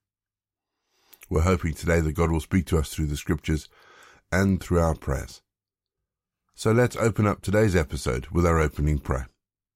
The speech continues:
Let's pray, shall we? Lord, today we remember your faithfulness. Thank you for letting us walk with you each day.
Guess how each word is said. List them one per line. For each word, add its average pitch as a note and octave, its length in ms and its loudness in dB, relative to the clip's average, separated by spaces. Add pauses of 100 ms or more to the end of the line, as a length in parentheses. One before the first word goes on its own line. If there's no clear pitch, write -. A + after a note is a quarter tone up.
(300)
Let's D3+ 140 -4
pray, D2 260 -2
shall C2 220 -6
we? - 120 -10 (3250)
Lord, F#2 320 2 (540)
today A2 260 2
we A2+ 140 4
remember G2+ 360 4
your G2 120 4
faithfulness. D#2 720 -2 (1200)
Thank A2 280 0
you E2 80 0
for F#2 160 -2
letting F#2+ 260 4
us E2 160 -2
walk G#2 260 2
with E2+ 200 -4
you F2 160 2
each - 260 -2
day. E2+ 300 0